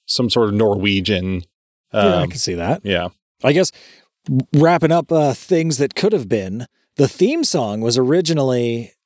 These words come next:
Speaker 2: the first person they approached about it was Huey Lewis.
Speaker 1: Whoa.
Speaker 2: Because they really wanted, uh, they wanted him to do it. And I guess as a stand-in before they, before they had, um,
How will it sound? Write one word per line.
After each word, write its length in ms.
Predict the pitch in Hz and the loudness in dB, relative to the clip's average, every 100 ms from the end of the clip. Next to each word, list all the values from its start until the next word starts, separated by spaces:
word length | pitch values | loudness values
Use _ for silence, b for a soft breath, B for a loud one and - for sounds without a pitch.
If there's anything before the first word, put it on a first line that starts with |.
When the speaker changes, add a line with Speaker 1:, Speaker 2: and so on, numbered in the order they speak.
| - | -10
Speaker 2:
the 80 | 120 | -2
first 260 | 220 196 | 0 2
person 240 | 185 160 156 | 0 0 0
they 80 | |
approached 320 | 135 - 165 - | 0 0 0 -2
about 200 | 123 110 | -2 -2
it 80 | |
was 140 | 107 101 | -4 -6
Huey 360 | - 156 139 | -4 -2 0
Lewis. 760 | 107 107 139 104 - - - - _ _ _ - | 0 0 -2 -2 -4 -6 -6 -12 _ _ _ -14
Speaker 1:
Whoa. 440 | 87 87 139 98 | -6 -2 -2 0
Speaker 2:
Because 280 | 127 139 127 | 0 2 2
they 140 | 123 120 | 2 2
really 540 | 135 147 143 135 131 | 2 0 0 0 -2
wanted, 640 | 117 120 135 135 127 117 | -4 -2 0 0 -2 -4
uh, 160 | 123 127 | -4 0
they 100 | 123 | 0
wanted 220 | 147 143 | 0 0
him 140 | 135 120 | -2 -2
to 60 | |
do 120 | 143 | -2
it. 40 | 147 | 0
And 100 | 127 | 0
I 100 | 135 | 0
guess 140 | 135 | 0
as 240 | - 151 147 | -2 -2 -2
a 40 | |
stand-in 760 | - - 147 156 143 117 101 98 | -4 -4 -2 0 0 -2 -4 -4
before 440 | 117 - 139 135 | -4 0 0 2
they, 260 | 123 117 113 | 2 0 -2
before 420 | - 113 180 156 | -6 -2 0 2
they 120 | 131 | 2
had, 360 | 120 127 120 113 | 2 0 0 -2
um, 580 | 110 113 104 92 90 | -4 -2 -2 -4 -6